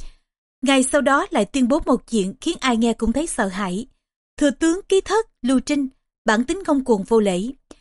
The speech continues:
Mấy ngày trước, phụ Ngũ Quan Trung Lăng tướng mở tiệc, thê tử của Ngũ Quan tướng là Chân Thị ra thi lễ. Các quan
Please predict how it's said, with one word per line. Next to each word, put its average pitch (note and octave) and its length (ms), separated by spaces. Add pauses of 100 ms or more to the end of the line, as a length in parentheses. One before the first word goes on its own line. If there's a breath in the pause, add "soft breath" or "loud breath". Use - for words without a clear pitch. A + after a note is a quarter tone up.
Mấy D#4+ 200
ngày C4+ 140
trước, D#4+ 320 (220)
phụ A3+ 160
Ngũ A3 200
Quan B3 200
Trung C#4 220
Lăng C#4 160
tướng F4 260
mở A3 220
tiệc, A3+ 180 (440)
thê F4+ 140
tử G#3+ 240
của C#4 140
Ngũ A#3 180
Quan A#3 200
tướng C#4+ 240
là E4 120
Chân A3+ 240
Thị F#3+ 300
ra C4 200
thi B3+ 200
lễ. G3 340 (480)
Các F#4+ 200
quan A#3+ 280